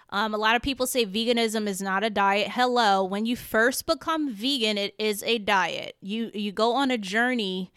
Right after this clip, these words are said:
to develop more compassion for animals sometimes. Sometimes people do it the other way. Whatever way you fucking do it, it doesn't matter. Vegan Twitter drives me up a fucking wall. I'm like, "You people are so miserable. Lay off the sugar." 'Cause vegans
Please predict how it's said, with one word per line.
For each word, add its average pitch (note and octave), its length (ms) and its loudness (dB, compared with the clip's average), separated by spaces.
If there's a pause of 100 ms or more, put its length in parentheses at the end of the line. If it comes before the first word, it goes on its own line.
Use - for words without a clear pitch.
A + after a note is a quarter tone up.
(280)
to C4 100 -6
develop A3 460 2
more G3 220 -2
compassion G#3 640 0
for G#3+ 160 -4
animals G3+ 500 -4
sometimes. F3+ 600 -8
Sometimes A3+ 420 -4
people B3 280 -4
do A3+ 180 0
it A#3+ 80 -2
the - 120 -4
other B3+ 220 0
way. B3 400 -2
Whatever A#3 520 2
way E4+ 140 2
you D#4 160 0
fucking B3 360 -2
do G#3+ 120 2
it, G#3 80 2
it F#3 80 -2
doesn't F#3 260 -2
matter. E3+ 280 -4
Vegan C#4 320 -2
Twitter B3+ 360 0
drives G3+ 360 0
me G#3 60 -4
up F#3+ 80 -6
a F#3+ 40 -4
fucking F#3+ 380 -6
wall. E3+ 420 -4 (480)
I'm B3+ 100 0
like, C#4 280 0
"You B3 120 -2
people D#4 320 -2
are C4+ 80 6
so A#3 400 4
miserable. G3 560 0
Lay G3 280 0
off B3+ 220 4
the B3+ 100 4
sugar." A3 440 2
'Cause G3 220 0
vegans C4+ 640 0